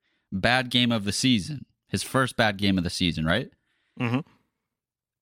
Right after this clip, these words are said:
Speaker 1: He, it was just a bad quarter and a half of football, and he turned it around and won this team the game because the game plan, like I said earlier, for whatever reason, was to throw the football. And the thing I liked about it is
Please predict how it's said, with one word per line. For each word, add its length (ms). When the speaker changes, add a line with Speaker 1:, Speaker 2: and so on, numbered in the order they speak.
Speaker 1:
He, 840
it 140
was 180
just 200
a 40
bad 380
quarter 380
and 120
a 60
half 220
of 80
football, 460
and 140
he 140
turned 300
it 80
around 320
and 160
won 320
this 200
team 280
the 100
game 340
because 320
the 120
game 280
plan, 340
like 180
I 80
said 180
earlier, 260
for 120
whatever 280
reason, 240
was 140
to 100
throw 220
the 80
football. 480
And 180
the 40
thing 260
I 140
liked 320
about 240
it 100
is 380